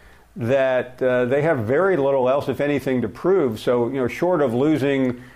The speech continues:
the S E C game in two and a half weeks by, by thirty points, uh, you know, they're in, uh, at, at worst at the number four position. What's really interesting is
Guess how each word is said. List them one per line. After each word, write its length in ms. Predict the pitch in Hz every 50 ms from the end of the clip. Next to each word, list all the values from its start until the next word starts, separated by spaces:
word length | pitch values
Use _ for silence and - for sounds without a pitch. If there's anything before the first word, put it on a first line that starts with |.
| - - -
the 120 | 131 127
S 140 | 135 131 -
E 100 | 139 120
C 180 | 123 - 156 170
game 340 | 156 156 135 131 127 123 117
in 140 | 117 110 107
two 160 | - 143 135
and 100 | 127 123
a 40 | 123
half 200 | 127 123 117 123
weeks 280 | 127 127 127 123 -
by, 360 | - - 113 110 107 110 107
by 240 | 101 104 - - 113
thirty 380 | 110 - - 139 147 139 127 110
points, 640 | - - 143 160 175 156 120 107 - - - - - - - - - - - - - - - -
uh, 80 | - - -
you 340 | 120 131 110 95 127 123 135
know, 80 | 123 110
they're 300 | 104 131 143 156 135 127
in, 420 | 147 190 185 143 120 120 123 120
uh, 300 | 113 113 113 113 110 - -
at, 220 | 120 120 107 -
at 180 | - 123 113 107
worst 320 | 110 123 143 165 165 -
at 80 | 131 -
the 80 | 127
number 240 | 120 123 120 113 117
four 280 | 113 - 131 131 123 117
position. 560 | 123 117 107 117 170 180 180 - 127 113 107 - - 117
What's 240 | 123 135 131 -
really 460 | 127 117 123 139 190 233 226 202 147 139
interesting 640 | 123 120 - 120 113 117 131 123 123 117 120 120 - - - - - - - - _ -
is 580 | 117 135 143 139 135 131 127 123 117 - -